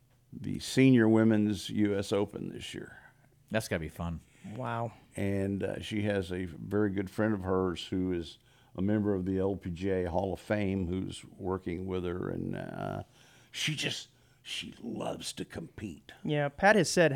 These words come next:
Speaker 3: that she is really, really good. Um, you said s-, earlier that she is a two, plus two
Speaker 1: Plus two.
Speaker 3: handicap? Good
Speaker 1: Yeah.
Speaker 3: grief.
Speaker 1: Yeah, yeah, yeah, yeah. And like I said, her style is, if she's playing against you, even if it's me, her dear old dad,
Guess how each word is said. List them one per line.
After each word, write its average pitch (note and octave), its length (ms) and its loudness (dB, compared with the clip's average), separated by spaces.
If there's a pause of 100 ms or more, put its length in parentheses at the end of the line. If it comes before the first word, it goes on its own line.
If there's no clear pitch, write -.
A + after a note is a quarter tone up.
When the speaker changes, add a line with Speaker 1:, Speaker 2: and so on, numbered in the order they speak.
Speaker 3:
that B2 100 -6
she D3+ 240 2
is A#2+ 260 -2
really, C3 600 2
really A2+ 280 -6
good. A2 400 -6
Um, C3 220 -2
you D3+ 80 -2
said D3+ 200 -2
s-, - 60 -10 (100)
earlier D#3 280 4
that C3+ 120 -4
she C#3+ 200 -2
is C3 100 -2
a A#2+ 220 -2 (400)
two, - 280 -2
plus - 420 0 (100)
two F#3 300 6
Speaker 1:
Plus G#3+ 180 4
two. - 160 -2
Speaker 3:
handicap? G3+ 420 4 (100)
Good D#3+ 320 4
Speaker 1:
Yeah. A2+ 60 -8 (240)
Speaker 3:
grief. C3+ 440 -2 (180)
Speaker 1:
Yeah, A#2+ 260 8 (160)
yeah, B2 140 10
yeah, G2+ 200 8
yeah. - 160 -2 (300)
And B2+ 160 8
like C3+ 200 10
I C#3+ 40 10
said, A#2+ 280 10
her B2+ 160 8
style B2 460 10
is, A2+ 280 6 (300)
if G#2 100 0
she's A#2+ 200 -2
playing C3 360 6
against A#2 460 0
you, G#2+ 200 4
even C3+ 340 4
if A2+ 160 2
it's G#2+ 180 0
me, A2+ 320 6
her G#2+ 160 2
dear G#2 240 2
old G2+ 200 0
dad, G2+ 340 -10